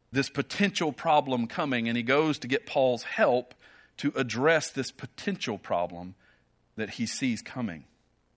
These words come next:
But the church hasn't fallen for it yet. And despite not being a perfect church, 'cause there is no such thing,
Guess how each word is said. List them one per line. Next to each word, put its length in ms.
But 80
the 60
church 260
hasn't 280
fallen 320
for 220
it 60
yet. 300
And 100
despite 400
not 180
being 180
a 80
perfect 420
church, 360
'cause 180
there 140
is 140
no 120
such 280
thing, 360